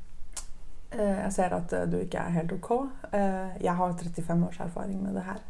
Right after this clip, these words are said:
Vil du at jeg skal prøve?» Og, ehm,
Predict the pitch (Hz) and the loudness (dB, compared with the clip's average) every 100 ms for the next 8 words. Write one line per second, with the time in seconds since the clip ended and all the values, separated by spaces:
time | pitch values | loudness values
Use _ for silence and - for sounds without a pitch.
0 | - - - - 196 185 180 175 175 170 | -6 -8 -8 -6 -4 -2 0 0 -2 -2
1 | - 180 185 175 185 196 - - - - | 0 0 2 0 -2 -6 -10 -10 -8 -8
2 | - - - - - - - - 202 185 | -8 -10 -8 -6 -6 -6 -6 0 4 4
3 | 180 175 175 180 190 | 4 2 2 2 -2